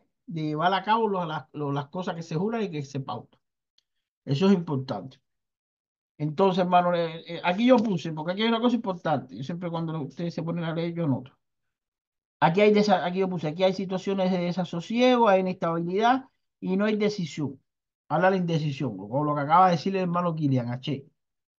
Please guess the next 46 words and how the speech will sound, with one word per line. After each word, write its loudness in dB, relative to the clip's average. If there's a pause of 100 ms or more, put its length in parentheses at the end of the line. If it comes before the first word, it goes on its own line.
Aquí -2
vemos, 0
vemos 2
a 2
una -2
inde-, -4 (360)
porque -6
el 0
Ewa 4
de 4
por 4
sí 2
es 6
un 4
oricha 0
indeciso. -6 (2750)
Y -14
cuando -4
tú -10
te -4
vas 4 (580)
a, 8
a, 6
a, 0
a, -
a, -10 (420)
a, 0
a -2
la -6
caracter-, -6
y -2
esto 0
no 2
lo 0
estoy -4
diciendo 2
ni 2
negativa -2
ni -4
positivamente -6
para -6
que -4
no -6
se -6
me -4
malentienda. -6